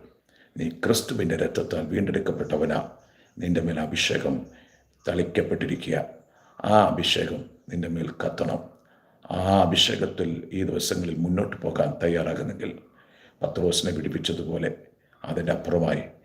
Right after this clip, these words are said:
എന്നെയും വിടുവിപ്പാൻ സർവശക്തനായ ദൈവം ഈ നിമിഷം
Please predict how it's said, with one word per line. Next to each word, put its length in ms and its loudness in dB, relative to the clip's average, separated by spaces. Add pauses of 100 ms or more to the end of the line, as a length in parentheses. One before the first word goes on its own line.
(240)
എന്നെയും 640 2
വിടുവിപ്പാൻ 600 6 (500)
സർവശക്തനായ 960 0
ദൈവം 340 2 (640)
ഈ 100 -2
നിമിഷം 420 -2